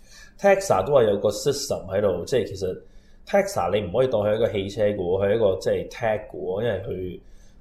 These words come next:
本身佢，呃，佢個導航 system 啦，佢嘅，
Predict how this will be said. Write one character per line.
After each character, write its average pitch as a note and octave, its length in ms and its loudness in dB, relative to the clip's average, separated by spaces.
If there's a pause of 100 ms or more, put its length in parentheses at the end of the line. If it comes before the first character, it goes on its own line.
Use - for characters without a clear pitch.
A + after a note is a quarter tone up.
(140)
本 A2 160 -2
身 D#3 200 2 (180)
佢， G2 540 -2
呃， F2+ 200 -4
佢 G#2+ 100 -2
個 G#2 120 2
導 G2 140 0 (100)
航 F2 220 -4
system - 580 -8
啦， A#2 380 0
佢 G2+ 200 0
嘅， F#2+ 220 2